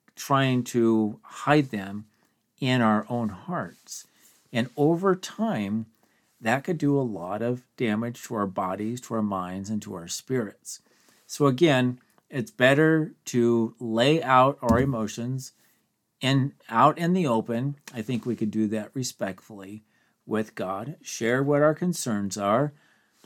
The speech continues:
acknowledge that He is perfect and we're not, but that we still have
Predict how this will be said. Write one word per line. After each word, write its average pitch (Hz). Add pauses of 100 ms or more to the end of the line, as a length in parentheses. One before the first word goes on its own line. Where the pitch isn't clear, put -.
(120)
acknowledge 117
that 135
He 143
is 196
perfect 117
and 110
we're 139
not, 113
but 127
that 117
we 117
still 151 (200)
have 113